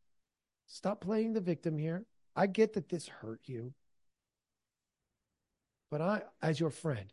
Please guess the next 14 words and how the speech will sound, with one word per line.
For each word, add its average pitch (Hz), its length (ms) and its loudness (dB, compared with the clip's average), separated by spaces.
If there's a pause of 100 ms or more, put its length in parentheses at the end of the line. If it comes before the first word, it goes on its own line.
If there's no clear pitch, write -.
as - 80 -10
somebody 165 260 -2
who 156 120 0
loves 135 320 -2
you, 135 240 -6 (420)
I'm 160 60 -10
not 208 140 -2
gonna 151 100 0
let 139 240 -2
you 127 80 -12
stay 131 720 -6
in 117 140 -8
that 113 180 -14
mentality." 113 540 -14